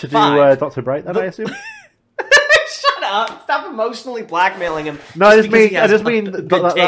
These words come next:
Speaker 1: that
Speaker 2: taste.
Speaker 1: is also, you said the sentence above is a lie, but that, those
Speaker 2: Yeah, the sentence
Speaker 1: one
Speaker 2: above
Speaker 1: and
Speaker 2: was
Speaker 1: two,
Speaker 2: Tanhoney is
Speaker 1: one
Speaker 2: better
Speaker 1: of,
Speaker 2: than
Speaker 1: you never,
Speaker 2: Darnell.
Speaker 1: never, never said immediately above. It just has to be above that one.
Speaker 2: <laughs> Shut up.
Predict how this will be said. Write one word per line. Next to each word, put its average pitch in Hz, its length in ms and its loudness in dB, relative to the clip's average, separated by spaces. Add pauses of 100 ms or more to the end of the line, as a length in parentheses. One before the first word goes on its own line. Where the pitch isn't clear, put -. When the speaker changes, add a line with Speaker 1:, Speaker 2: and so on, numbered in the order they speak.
Speaker 1:
that 180 80 2
Speaker 2:
taste. 175 80 2
Speaker 1:
is 165 80 0
also, 185 400 -6
you 180 220 -8
said 190 180 -4
the 156 80 -4
sentence 160 340 -4
above 135 220 -4
is 123 80 -6
a 123 40 -6
lie, 120 500 -2 (340)
but 120 260 -8
that, 139 260 -8
those 147 160 -2
Speaker 2:
Yeah, 233 120 0
the 202 100 -6
sentence 226 300 -4
Speaker 1:
one 160 80 0
Speaker 2:
above 196 140 6
Speaker 1:
and 165 80 2
Speaker 2:
was 175 140 0
Speaker 1:
two, 180 60 0
Speaker 2:
Tanhoney 190 440 2
is 165 60 4
Speaker 1:
one 185 120 6
Speaker 2:
better 190 200 4
Speaker 1:
of, 170 60 -2
Speaker 2:
than 180 120 2
Speaker 1:
you - 40 -6
never, 160 240 2
Speaker 2:
Darnell. 170 300 2
Speaker 1:
never, - 120 -8
never 240 220 -2
said 233 140 2
immediately 180 500 -4
above. 107 360 -8
It 165 40 -4
just 156 140 -6
has 170 140 -6
to 147 60 -18
be 139 100 -4
above 127 240 -2
that 151 180 -2
one. 110 180 -12 (580)
Speaker 2:
<laughs> - 100 -8 (320)
Shut - 500 -2
up. 185 540 -2